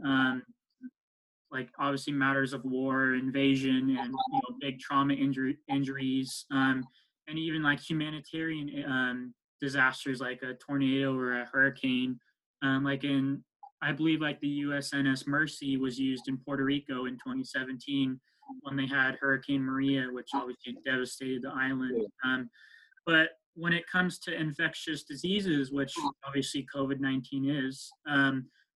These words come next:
Speaker 1: these ships are almost a breeding ground and fumigation for these diseases because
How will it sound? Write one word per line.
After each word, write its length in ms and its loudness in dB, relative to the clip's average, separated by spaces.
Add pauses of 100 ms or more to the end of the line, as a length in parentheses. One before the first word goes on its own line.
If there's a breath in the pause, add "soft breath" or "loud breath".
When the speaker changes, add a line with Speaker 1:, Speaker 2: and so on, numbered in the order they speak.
Speaker 1:
these 160 4
ships 420 -4
are 360 0
almost 420 -6
a 40 -6
breeding 480 2
ground 380 2
and 220 -4
fumigation 800 -2
for 160 -8
these 200 -2
diseases 640 -2
because 600 -4